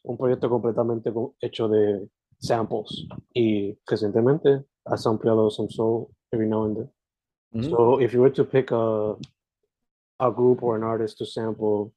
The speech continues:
Speaker 1: en un proyecto, ¿cuál sería? Right now, off the top.
Speaker 2: The sample, does it have to be a group or could it be an artist?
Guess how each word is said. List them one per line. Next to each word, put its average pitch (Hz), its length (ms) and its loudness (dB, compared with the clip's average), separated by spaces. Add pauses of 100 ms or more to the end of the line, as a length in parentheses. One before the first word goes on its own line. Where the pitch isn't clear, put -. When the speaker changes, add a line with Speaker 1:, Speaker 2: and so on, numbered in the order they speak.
(580)
Speaker 1:
en 123 100 -2
un 110 160 0
proyecto, 104 540 -2
¿cuál 101 120 -8
sería? 101 340 -8 (500)
Right 110 200 0
now, 101 220 -6 (460)
off 107 100 -4
the 107 100 2
top. - 280 -8 (1160)
Speaker 2:
The 120 140 -10
sample, 156 720 0
does 127 120 4
it 127 260 4
have 135 140 2
to 147 80 -2
be 139 120 2
a 120 60 2
group 151 340 0
or 135 80 2
could 120 140 -6
it 113 100 -2
be 120 120 -4
an 113 80 -4
artist? 95 440 -10